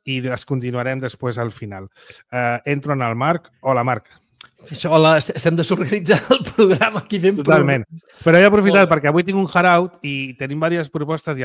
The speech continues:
Speaker 1: algunes
Speaker 2: sí, jo tinc un
Speaker 1: tenen
Speaker 2: hard out i tinc que buscar un nano que
Speaker 1: Mm.
Speaker 2: ve del bel-, del Delta de l'Ebre, l'altre ara farà pilates.
Speaker 1: Mare meva.
Speaker 2: Coses.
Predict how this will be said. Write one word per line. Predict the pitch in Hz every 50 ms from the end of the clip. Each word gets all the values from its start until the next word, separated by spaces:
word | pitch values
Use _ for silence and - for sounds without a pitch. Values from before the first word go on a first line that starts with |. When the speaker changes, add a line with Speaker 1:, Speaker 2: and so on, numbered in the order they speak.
| 123
Speaker 1:
algunes | - 220 - -
Speaker 2:
sí, | 254 262 233
jo | 208 170
tinc | 226 226
un | 226 175
Speaker 1:
tenen | 190 196
Speaker 2:
hard | 185 190
out | 180 208
i | 208 190 156 -
tinc | 170 165 170
que | 175 170 170
buscar | 165 170 160 - 175
un | 165 165 170
nano | 175 185 190 190 _ _ _ _ - - - - _ - 120
que | 170
Speaker 1:
Mm. | 160 156
Speaker 2:
ve | 160
del | 160 160 156 151 147
bel-, | 151 143 139 - -
del | - 156 147 139 135
Delta | 135 143 143 139 - 147 127 123
de | 143
l'Ebre, | 185 196 196 190 196 185
l'altre | 170 156 151 143 147 147 139
ara | 139 143
farà | 120 - - 131 127 123
pilates. | - 139 165 175 139
Speaker 1:
Mare | 147 139 123 113 110
meva. | 113 110 107
Speaker 2:
Coses. | - 123 - - - -